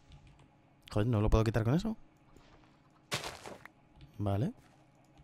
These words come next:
Ay. Súper raro, tío. Vale.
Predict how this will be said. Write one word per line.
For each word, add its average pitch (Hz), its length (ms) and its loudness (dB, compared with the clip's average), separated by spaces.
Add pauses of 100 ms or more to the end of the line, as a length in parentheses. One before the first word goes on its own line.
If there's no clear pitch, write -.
(3000)
Ay. 117 160 0 (1200)
Súper 117 320 4
raro, 135 240 8
tío. - 240 0 (2250)
Vale. 190 420 4